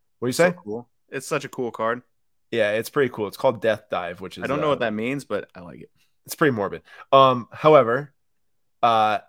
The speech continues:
Speaker 1: this thing, Nate, I, this kinda shocks me. I'm not gonna lie.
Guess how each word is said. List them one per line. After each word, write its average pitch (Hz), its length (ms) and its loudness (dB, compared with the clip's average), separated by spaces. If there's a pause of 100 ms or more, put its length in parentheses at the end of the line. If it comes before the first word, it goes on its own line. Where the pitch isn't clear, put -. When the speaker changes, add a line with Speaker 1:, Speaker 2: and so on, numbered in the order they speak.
(220)
Speaker 1:
this 156 260 -4
thing, 214 240 0
Nate, 214 320 -2 (460)
I, 160 80 0
this 214 240 2
kinda 349 240 0
shocks 165 360 4
me. 139 120 -2
I'm 127 80 -2
not 165 180 0
gonna 185 160 0
lie. 113 300 2